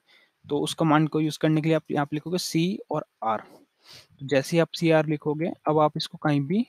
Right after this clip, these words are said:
paste कर सकते हो। जैसे मैंने page down किया, line number फिफ्टी टू के बाद में मैंने ए press किया, तो यहाँ paste हो गया। अभी मेरे को एक और बार इसको, अ, पेस्ट करना line number फ़ोर्टी नाइन के बाद, तो मैं directly ए press कर दूंगा, क्योंकि ये अभी तक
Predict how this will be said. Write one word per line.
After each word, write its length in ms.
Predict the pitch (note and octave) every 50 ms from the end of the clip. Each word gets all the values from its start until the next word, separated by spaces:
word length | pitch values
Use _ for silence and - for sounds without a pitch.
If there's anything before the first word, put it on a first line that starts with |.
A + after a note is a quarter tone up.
| _ _ _ _ _ _
paste 240 | D#3 D3+ D3 - -
कर 160 | - C#3 B2+
सकते 280 | - - - _ -
हो। 60 | B2+ B2+
जैसे 240 | C3 C3 - D3
मैंने 120 | C#3+ C#3+ C#3
page 340 | - - C3+ C#3 C#3+ D3 -
down 320 | D3+ C#3+ C#3+ C#3+ - -
किया, 200 | C#3+ D3+ E3+ F#3+ - _ _ -
line 220 | C3 C3 B2+ C#3
number 160 | C#3+ D3 D3+ D3+
फिफ्टी 320 | C#3+ D3 C#3 - - D3+
टू 200 | C#3+ - D3+ C#3+
के 140 | C#3 D3+ D3+
बाद 160 | D3 D3 C#3+
में 140 | D3 D3+ D3+
मैंने 260 | D3+ D3+ D3 D3+ D3 - -
ए 160 | C#3 C#3 C#3
press 280 | - D#3 D3 C#3+ -
किया, 240 | - - D3 D#3 F3 - _ _ _ _ - - - - - _ _ _
तो 60 | - C#3
यहाँ 140 | C#3 C3
paste 360 | B2+ - C3+ C3+ B2+ - - C#3
हो 40 |
गया। 220 | A#2+ B2 B2 C#3 - - _ _ _ _ _ -
अभी 180 | B2 C#3+ D3+
मेरे 160 | D3+ D3 D3
को 120 | D3 - E3
एक 320 | - - D3 C#3+ - -
और 140 | D#3 D3+ D3+
बार 140 | D3+ D#3+ D#3+
इसको, 220 | D#3 - - E3
अ, 40 | - _ _ _ _ - -
पेस्ट 500 | C#3+ C#3 C3+ C3+ - - D3+ D3 - -
करना 220 | - D#3+ D#3 D#3+
line 220 | D#3+ D3+ C#3 C#3+ D3+
number 160 | D3+ D#3 D#3
फ़ोर्टी 280 | - - D3+ C#3+ - D3
नाइन 220 | D3+ C#3+ D3 D3+
के 80 | D3 D3+
बाद, 160 | D#3 D3+ D3+ - _
तो 60 | D#3+
मैं 120 | D#3 D#3 D3+
directly 520 | D3 C3+ C3+ C#3+ C#3 - E3 F3+ - - - -
ए 160 | C#3 D3+ D3+
press 280 | C#3+ - C#3 C3 - -
कर 160 | - B2+ G#2+
दूंगा, 180 | F#2+ A#2+ A2+
क्योंकि 280 | A#2 - - D3 - F3
ये 120 | E3+ E3+
अभी 120 | D#3 D3 D#3
तक 120 | - F3